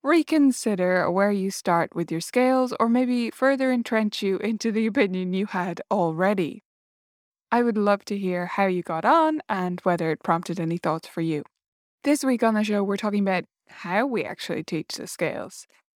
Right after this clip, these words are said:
So, what camp do you lie in at the moment? I think there are three major ways that people go about this, maybe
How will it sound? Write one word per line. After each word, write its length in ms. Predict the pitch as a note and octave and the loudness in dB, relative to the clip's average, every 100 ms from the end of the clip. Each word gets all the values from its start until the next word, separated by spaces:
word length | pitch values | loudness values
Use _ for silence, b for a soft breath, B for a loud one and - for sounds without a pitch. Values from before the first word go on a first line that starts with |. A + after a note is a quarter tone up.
| _ _ | _ _
So, 680 | - - G#3 F3+ F3 F3 - - | -14 -4 0 0 0 -2 -4 -6
what 560 | F#3 F#3 G3 A3+ - - | -10 -6 0 0 -2 -12
camp 480 | - F#3+ G3 - A#3 | -8 -6 -6 -8 -8
do 100 | G3 | -2
you 140 | F#3 | 0
lie 260 | F#3 E3 E3 | 2 0 0
in 280 | F3 F#3+ F#3+ | -2 -6 -6
at 120 | - - | -6 -4
the 80 | |
moment? 580 | G#3 D4+ D4 - _ - _ _ _ _ - | 0 2 2 -2 _ -20 _ _ _ _ 0
I 120 | A3+ | 2
think 200 | A#3+ A3+ | 2 0
there 120 | A3 | 0
are 80 | G#3+ | -2
three 500 | - G3+ G#3 A3+ A3+ | -4 0 2 2 0
major 380 | G3 G3 F3 E3+ | 0 -2 0 -2
ways 280 | E3+ E3+ | 0 -2
that 120 | - - | -6 -10
people 220 | F#3 - | -8 -4
go 120 | F3+ | -4
about 300 | E3+ G#3+ B3+ | 0 0 2
this, 420 | B3+ B3 B3 - - - | 0 0 -2 -14 -14 -2
maybe 360 | A#3 B3 G#3+ | 2 2 0